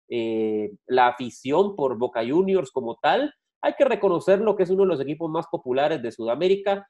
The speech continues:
y uno de los equipos más populares del mundo, junto a River, junto a Flamengo, junto a Sao Paulo,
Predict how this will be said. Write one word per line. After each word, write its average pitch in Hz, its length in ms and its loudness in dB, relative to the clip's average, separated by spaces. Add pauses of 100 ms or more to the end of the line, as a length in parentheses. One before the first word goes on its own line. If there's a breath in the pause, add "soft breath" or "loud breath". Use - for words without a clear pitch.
(120)
y 139 100 0
uno 170 140 4
de 175 40 2
los 147 140 0
equipos 135 300 -6
más 143 140 -4
populares 131 500 0
del 113 140 -4
mundo, 143 360 -2
junto 110 300 -6
a - 20 -2
River, 143 480 0
junto 117 220 -6
a 107 60 -8
Flamengo, 127 760 -2
junto 101 240 -16
a 95 40 -14
Sao 104 240 -10
Paulo, 139 580 -2